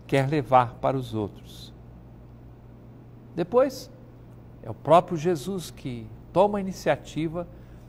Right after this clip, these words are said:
de chamar Filipe. Depois será Filipe que vai testemunhar para Nat-, Natanael que Jesus, o Nazareno, é o Messias, o esperado. E ali o evangelista conta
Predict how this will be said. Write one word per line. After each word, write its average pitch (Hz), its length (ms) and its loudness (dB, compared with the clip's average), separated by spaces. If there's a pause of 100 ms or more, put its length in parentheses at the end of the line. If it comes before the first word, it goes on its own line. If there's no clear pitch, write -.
(160)
de 120 100 -6
chamar 139 460 4
Filipe. 156 680 0 (2000)
Depois 220 260 6
será 208 240 6
Filipe 233 540 -2 (580)
que - 80 -14
vai 147 220 6
testemunhar 160 720 2
para 151 380 6
Nat-, 147 180 -8
Natanael 151 680 6
que - 140 -6
Jesus, 135 460 -2
o 143 80 -6
Nazareno, 127 520 -2
é 127 60 -4
o 123 40 -4
Messias, 127 720 -6 (480)
o 123 100 -2
esperado. 123 720 0 (1160)
E 139 180 2
ali 135 380 2
o 151 80 -2
evangelista 135 680 -2
conta 131 640 -2